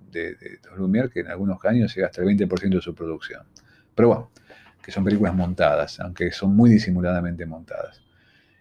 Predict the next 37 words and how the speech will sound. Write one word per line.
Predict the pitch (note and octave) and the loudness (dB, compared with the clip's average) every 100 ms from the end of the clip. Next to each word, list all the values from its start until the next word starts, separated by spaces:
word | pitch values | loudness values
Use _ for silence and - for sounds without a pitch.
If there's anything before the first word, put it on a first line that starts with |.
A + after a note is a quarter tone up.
| - | 2
Y | B2 B2 | 6 6
aparece | A2+ A#2 D3 - F3+ | 6 6 6 4 -2
justamente | F3+ D#3 F3+ G#3+ G#3+ | 0 0 0 0 0
esta | D#3 B2 | -2 -2
especie | A#2+ C#3+ G#3 | -2 -2 -2
de | G3 C3+ | -2 0
factor, | A2 G#2+ A#2+ C3+ F3+ B2 | -2 -2 2 2 2 -2
eh, | G2 | -4
como | - F#2+ F#2+ F#2 F2 - _ _ | -6 -6 -4 -4 -6 -12 _ _
congregante, | A2 G#2 A#2+ E3 A2+ F#2+ | -6 0 2 4 2 0
articulador | F#2 F2+ F#2 G2 A2+ | -4 -2 0 4 4
del | G#2+ | 4
montaje | F#2 F#2+ F#2+ - | 2 2 2 0
en | G2 | -2
la | F2+ | -6
cultura, | F2+ F2+ G#2+ A2 G#2+ - _ _ _ _ - | -8 -6 2 2 2 -4 _ _ _ _ -10
pensemos | F2 G2+ F#2+ | -8 -4 -4
que | F#2 | -4
está | F2+ | -2
hablando | G2 G2 | 0 2
de | F2+ | 0
lo | |
contemporáneo | E2+ F2 F2+ F2 F#2 G#2+ | 0 -4 -6 -6 2 2
en | F#2 | 2
un | |
sentido | E2 F2+ F2+ | -4 -6 2
muy | G#2+ B2 | 6 6
amplio, | G#2+ F2+ G2+ | 6 2 0
Amiel, | G#2+ A#2+ A#2 D3 - _ _ _ | 0 2 2 0 -4 _ _ _
pero | A2 C3+ E3 - - _ _ _ _ | 2 6 6 2 -14 _ _ _ _
que, | G#2+ G#2+ - - | -2 0 -2 -10
eh, | F2+ | -10
justamente | G#2+ - G2 G2+ G#2 G#2 G#2 | -10 -6 -2 -2 -2 2 0
hace | G2 G#2 | 0 -4
que | G2 F#2+ | 0 -2
el | F#2 | -2
cine, | - G2 G#2 G#2+ | -2 0 0 -2